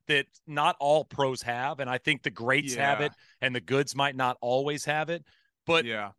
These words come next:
Speaker 1: I feel like I needed someone to help me. I think I needed somebody to say, "Your skill set is as good as these guys you're working with and trying to play as well." And that was kind of the moment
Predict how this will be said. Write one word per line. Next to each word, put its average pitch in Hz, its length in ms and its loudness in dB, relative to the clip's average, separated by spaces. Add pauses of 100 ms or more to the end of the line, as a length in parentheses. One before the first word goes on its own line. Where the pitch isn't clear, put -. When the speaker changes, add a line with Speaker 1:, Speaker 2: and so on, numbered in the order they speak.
(140)
Speaker 1:
I 180 200 2
feel 208 180 -4
like 143 160 -4
I 147 140 -2
needed 147 260 -6
someone 120 320 -8
to 107 60 -8
help 95 240 -12
me. 92 160 -18
I 127 80 0
think 196 180 -2
I 165 80 4
needed 160 260 0
somebody 147 300 -2
to 127 100 -6
say, 120 480 0 (380)
"Your 143 300 -2
skill 156 340 -2
set 139 260 0
is 110 120 -8
as 113 160 -12
good 135 260 -2
as 135 180 -4
these 123 240 -6
guys 120 320 2
you're 123 120 -4
working 120 400 -4
with 135 240 2
and 120 80 -4
trying 123 260 0
to 117 60 -4
play 120 400 -2 (260)
as 131 180 -2
well." 131 340 2
And 135 160 -4
that 202 200 2
was 226 140 -6
kind 143 200 -4
of 131 40 -8
the 123 80 -4
moment 127 440 -4